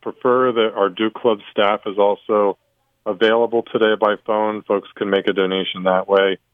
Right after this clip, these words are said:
as well as our ticket office folks are, are equipped to do that as well. Um, you know, one of the keys is this campaign falls right in the middle of, uh, selling tickets for next year. Our football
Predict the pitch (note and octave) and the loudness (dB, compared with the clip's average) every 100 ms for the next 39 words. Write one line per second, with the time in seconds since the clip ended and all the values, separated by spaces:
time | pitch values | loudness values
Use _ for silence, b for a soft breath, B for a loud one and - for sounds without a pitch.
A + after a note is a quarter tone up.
0 | _ _ - G2 G2 G2+ G2 F#2 F2+ G#2+ | _ _ -10 -4 0 2 2 0 -2 -4
1 | - F#2 F2+ - - - F#2 F2+ - G2 | -2 0 -2 -4 -12 -4 -2 -2 -2 0
2 | F2+ F2+ F2+ F#2+ F2+ - G2+ - - F#2 | 2 0 0 0 0 -2 -4 -4 -6 -2
3 | F#2 F#2 F2+ F2 F#2 G2 G#2 _ _ _ | 0 0 -2 0 2 2 0 _ _ _
4 | _ _ - A2 G#2 G2+ F#2+ F2+ _ - | _ _ -2 0 2 0 -6 -16 _ -8
5 | A2+ A2+ D#3 C#3 A#2+ - C3+ D3 C#3 G#2+ | -4 0 2 0 -4 -4 -2 0 -2 0
6 | G#2 G2 G#2+ G#2+ - A#2+ G#2+ G2 A2 A2+ | 0 0 -2 -2 -4 -4 -4 -4 -4 -2
7 | - G#2 F#2 F2+ G2+ G#2 G2+ F#2+ F#2+ A2 | 0 0 0 0 0 0 -6 -12 -4 0
8 | A2+ G2+ F#2+ F#2 F2 _ _ _ _ _ | 0 2 0 0 -4 _ _ _ _ _
9 | _ - G2+ F#2+ F#2 - A#2 A2 F#2+ - | _ -4 0 0 0 0 0 0 -4 -6
10 | A#2+ - F#2 - F#2+ F#2+ F2+ - G#2 G2+ | -4 -2 -6 -6 -4 -2 -4 -6 0 2
11 | F2+ E2 _ _ _ - G2 F#2 A#2 A2 | 0 -2 _ _ _ -4 0 2 0 2
12 | A2+ G#2+ G#2 | 2 2 -2